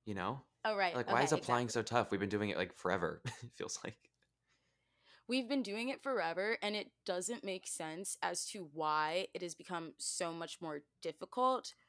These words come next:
Speaker 2: to get these jobs. Like, if your resume does not have you doing something every single summer, these,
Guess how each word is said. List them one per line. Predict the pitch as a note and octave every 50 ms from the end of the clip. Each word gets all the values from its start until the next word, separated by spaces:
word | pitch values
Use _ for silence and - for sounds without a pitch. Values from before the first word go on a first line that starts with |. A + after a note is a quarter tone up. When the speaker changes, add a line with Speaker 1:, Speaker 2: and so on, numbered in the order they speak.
| _ _ _ _ -
Speaker 2:
to | - - - A3+ G3+ G3
get | F3+ - F#3 F3 - -
these | - F3 E3 E3+ E3 -
jobs. | - E3 D#3 D3 D3 - - -
Like, | - F#3 E3+ -
if | G3 F#3 - -
your | F#3 F#3+ F#3 F#3+ G#3+ B3 C4+ D4
resume | D4 B3 E3 D#3+ E3 - F3 G3+ G#3+ A3+ A#3+ B3 A#3+ - - - _ -
does | G3+ F#3+ -
not | F3+ F3 E3+
have | F#3+ G3 F#3
you | F#3+ F3+
doing | F3+ E3+ E3 E3+ E3+
something | - G3+ F#3+ F#3 - G3+ G3 G3+ - - _ -
every | F3+ F3+ F3 F#3+ F#3+ F#3
single | - - F#3 F3 F3 F3+
summer, | F3 - E3+ E3 D#3+ E3+ F#3 A3 A#3 A#3+ A#3+ _ _ _ _ _ _ _ _ _ _ _ _ -
these, | - G#3+ A#3 C4 B3 -